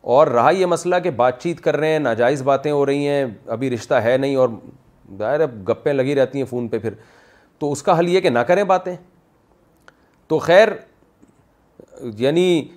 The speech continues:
अ, मैं हलाल और हराम या जायज़ नाजायज़ की बात नहीं कर रहा, मैं मशवरा दे रहा हूँ कि मशवरा ये है कि इसके साइड इफ़ेक्ट ज़्यादा हैं, इसके फ़ायदे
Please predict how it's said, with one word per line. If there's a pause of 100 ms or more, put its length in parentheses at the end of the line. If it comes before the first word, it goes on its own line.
(180)
अ,
मैं
हलाल
और
हराम
या
जायज़
नाजायज़
की
बात
नहीं
कर
रहा,
मैं
मशवरा
दे
रहा
हूँ (420)
कि
मशवरा
ये
है
कि
इसके
साइड
इफ़ेक्ट
ज़्यादा
हैं,
इसके
फ़ायदे